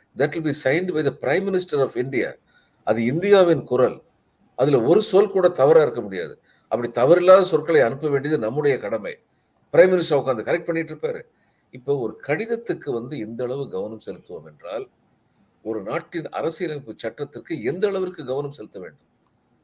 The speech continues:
மாங்காய் புளிச்சு, வாய் புளிச்சது, மாங்காய் புளிச்சதுன்னு பேச முடியுமா? அதெல்லாம் ரொம்ப தவறான காரியம். இன்னைக்கு அது மாதிரி பேசுறாங்க, பல பேர் பேசுறாங்க.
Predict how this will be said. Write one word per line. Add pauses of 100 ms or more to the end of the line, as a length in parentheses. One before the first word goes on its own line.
(760)
மாங்காய்
புளிச்சு,
வாய்
புளிச்சது,
மாங்காய்
புளிச்சதுன்னு
பேச
முடியுமா? (520)
அதெல்லாம்
ரொம்ப
தவறான
காரியம். (360)
இன்னைக்கு
அது
மாதிரி
பேசுறாங்க,
பல
பேர்
பேசுறாங்க.